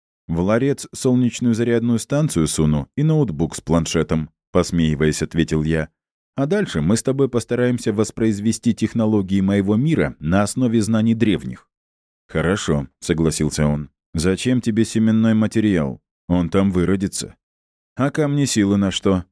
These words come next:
ответил ему вопросом на вопрос. «Даже если выродятся семена, то они все равно будут лучше тех, которые есть. А камни силы, я думаю, смогут уберечь их от вырождения». «От воздействия камней силы и поющих вещей только монстры появляются», —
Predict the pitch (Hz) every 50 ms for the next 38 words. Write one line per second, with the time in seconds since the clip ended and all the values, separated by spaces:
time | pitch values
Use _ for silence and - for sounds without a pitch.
0 | _ - 92 85 - 87 90 82 - 82 82 80 82 80 76 82 78 - 78 80
1 | - - 80 78 78 73 78 76 - 78 78 76 - - _ _ _ _ _ -
2 | 90 117 135 123 131 135 131 131 - - 127 123 127 135 127 117 113 117 - -
3 | 113 - - 123 131 139 156 165 170 - _ _ _ _ _ - 104 107 110 113
4 | 117 113 104 - 117 117 117 117 123 123 110 85 85 80 85 - - 87 90 82
5 | - 92 85 - 123 123 - - 80 - - 78 85 82 80 76 69 65 64 -
6 | - - - _ _ _ - - 101 - - 113 107 104 107 107 98 - - 160
7 | 156 107 80 67 - - 90 92 95 87 92 92 95 95 92 - - 131 110 87
8 | 76 76 - 78 67 82 73 78 76 - - 73 - 82 - 80 85 82 82 80
9 | 73 76 71 80 78 76 78 78 73 - _ _ _ _ _ _ _ _ _ _
10 | _ - 80 80 76 78 80 85 80 71 73 90 98 101 - - 92 98 - -
11 | 98 95 98 98 98 92 - - 98 104 104 98 95 85 - 92 92 92 101 98
12 | - 101 87 - 90 92 85 - - 98 104 104 - 104 95 - - 110 110 104
13 | 95 95 95 90 - - - 98 92 - - 95 92 87 80 80 80 78 69 65
14 | 64 - - - 67 -